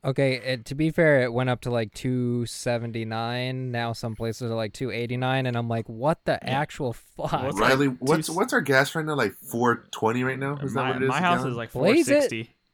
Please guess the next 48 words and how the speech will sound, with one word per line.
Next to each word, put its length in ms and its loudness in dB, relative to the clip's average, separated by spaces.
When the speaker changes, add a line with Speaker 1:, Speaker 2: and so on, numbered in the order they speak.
Speaker 3:
Yeah. 340 -2
And 140 4
that's 160 4
not, 160 -4
and, 140 0
and 100 2
remember, 500 4
uh, 320 4
I 120 4
have 180 0
to 160 -4
pump 340 -4
premium 540 -4
Speaker 2:
I, 40 -6
I 40 -6
Speaker 3:
because 340 -2
Speaker 2:
do 100 -2
Speaker 3:
of 40 -2
Speaker 2:
too. 60 -2
Speaker 3:
what 80 -2
I 100 -2
drive. 400 -6
Speaker 2:
Yep, 260 -6
my 120 -8
car 180 -2
Speaker 3:
Yeah, 40 -2
Speaker 2:
takes 140 -6
Speaker 3:
so. 280 -6
Speaker 2:
Yeah, 220 2
I 80 4
thought 220 2
about 200 0
it. 40 0
I 40 -2
was 80 -4
like, 160 -6
"I 120 -6
should 160 -8
just 180 -6
go 140 -2
get 120 -8
my 140 -8
Speaker 3:
Oh 100 4
yeah, 100 8
Speaker 2:
car." 100 8
Speaker 3:
right. 180 8
You 140 6
do, 120 2